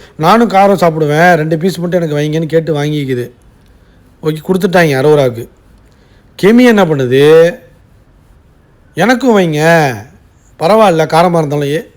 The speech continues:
அதுக்கு தி-, திவ்யா கிளீனா சொல்லுது, "நேத்து நீ காரம் சாப்பிட்ட, உனக்கு பிடிக்கல, பெரிய பிரச்சனையாயி, அப்புறம் கீ கேட்ட, கீ கொடுக்க முடியாதுன்னு சொல்லிட்டான் கமருதீன். இப்போ எதுக்கு உனக்கு வந்து இது தேவையில்லாத விஷயம்?" அப்படிங்கிற மாதிரி சொல்றாங்க.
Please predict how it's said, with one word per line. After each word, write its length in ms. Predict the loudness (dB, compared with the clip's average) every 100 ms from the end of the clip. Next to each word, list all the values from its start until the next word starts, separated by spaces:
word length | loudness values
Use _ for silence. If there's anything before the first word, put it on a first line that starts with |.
| _ _
அதுக்கு 320 | -8 -8 -8
தி-, 260 | -8 -8 -4
திவ்யா 220 | -2 0
கிளீனா 340 | 0 0 2 2
சொல்லுது, 300 | 0 -2 -4
"நேத்து 400 | -4 -4 -4 -6
நீ 80 | -4
காரம் 360 | -2 0 0
சாப்பிட்ட, 840 | -2 -4 -6 -8 -12 -4 -2 -2 -4 -14 -20
உனக்கு 260 | -10 -8 -4
பிடிக்கல, 640 | -6 0 0 4 2 0 -6 -20 -4
பெரிய 200 | 0 0
பிரச்சனையாயி, 440 | 0 -2 0 2
அப்புறம் 200 | 2 0
கீ 200 | -2 -4
கேட்ட, 300 | -2 -2 -2
கீ 180 | -2 -2
கொடுக்க 260 | -2 -4
முடியாதுன்னு 400 | -2 -2 -2 -4
சொல்லிட்டான் 120 | -6 -6
கமருதீன். 580 | -4 -2 -2 -4 -10 -16 -20 -20 -20 -4
இப்போ 280 | -2 2 2
எதுக்கு 180 | 4
உனக்கு 220 | 2 0 0
வந்து 460 | 2 4 4 4
இது 220 | 2 0
தேவையில்லாத 500 | 0 2 4 4 2
விஷயம்?" 320 | 2 -2 -8 -8
அப்படிங்கிற 140 | -8
மாதிரி 240 | -8 -8
சொல்றாங்க. 360 | -8 -8 -8 -10